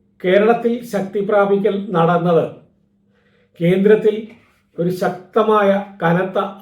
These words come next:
ആഘാതം ബി ജെ പി നേരിടുന്ന സാഹചര്യത്തിലാണ്. സാങ്കേതികമായി പറയാം, ബി ജെ പി മൂന്നാമതും അധികാരത്തിലെത്തി,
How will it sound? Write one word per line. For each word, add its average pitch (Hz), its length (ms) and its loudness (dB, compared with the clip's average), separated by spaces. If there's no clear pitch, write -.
ആഘാതം 190 600 -2
ബി 165 80 -6
ജെ 165 180 -2
പി 170 140 -8
നേരിടുന്ന 156 520 0
സാഹചര്യത്തിലാണ്. 135 840 -8
സാങ്കേതികമായി 254 720 4
പറയാം, 196 480 0
ബി 165 60 -6
ജെ 180 200 0
പി - 420 -4
മൂന്നാമതും 185 800 0
അധികാരത്തിലെത്തി, 160 880 -2